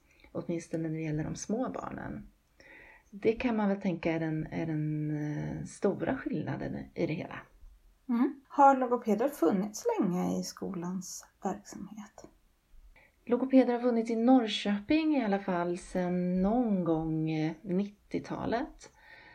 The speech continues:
Speaker 1: Så att det är inte så, eh, nytt här, men det är, ja, det bero-, det varierar lite grann beroende på var man är någonstans i landet, hur det ser ut. Och det har under senaste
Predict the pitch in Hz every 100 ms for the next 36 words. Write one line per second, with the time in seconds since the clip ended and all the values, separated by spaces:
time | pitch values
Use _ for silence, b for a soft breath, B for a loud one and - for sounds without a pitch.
0 | B - 190 185 - 196 185 - - -
1 | 208 254 233 233 - _ - 185 175 175
2 | 180 156 - - 240 208 226 247 190 190
3 | 180 180 180 175 - 180 165 165 180 B
4 | B B B - - 202 - 214 220 226
5 | 240 208 220 247 254 294 254 156 165 247
6 | 294 - 175 156 160 180 165 165 165 170
7 | 165 151 156 165 151 156 156 165 165 175
8 | 196 156 156 185 254 - 180 185 214 214
9 | 269 311 - - - b b b b b
10 | b - 185 - 190 185 - 185 170 175
11 | 165 165 208 170 165 - 165 165